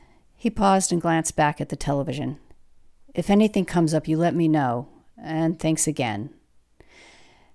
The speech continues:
At eight forty-five, a state of emergency was instituted, and within moments, the National Guard was called in. I knew Parker Center, the L A P D ho-, headquarters, was barricaded and violent.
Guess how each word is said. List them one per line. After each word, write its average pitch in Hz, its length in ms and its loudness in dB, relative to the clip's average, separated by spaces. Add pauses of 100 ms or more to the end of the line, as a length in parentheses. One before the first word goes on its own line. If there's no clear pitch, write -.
(300)
At 202 140 2
eight 226 180 4
forty-five, 160 720 2
a - 80 -6
state 170 320 2
of 165 100 0
emergency 143 580 0
was 139 200 -4
instituted, 151 880 -4
and 185 160 -2
within 190 260 0
moments, 175 440 2
the 165 120 -2
National 160 480 0
Guard 135 360 -2
was - 140 -6
called 135 300 -6
in. 131 280 -6 (1300)
I 220 100 6
knew 233 140 6
Parker 202 360 0
Center, 165 580 2 (200)
the 170 140 -2
L 170 140 2
A 160 100 0
P 160 180 -2
D 170 160 0
ho-, 160 300 -4
headquarters, 143 720 -4
was 165 160 -6
barricaded 165 800 -4
and 185 160 -6
violent. 170 500 -6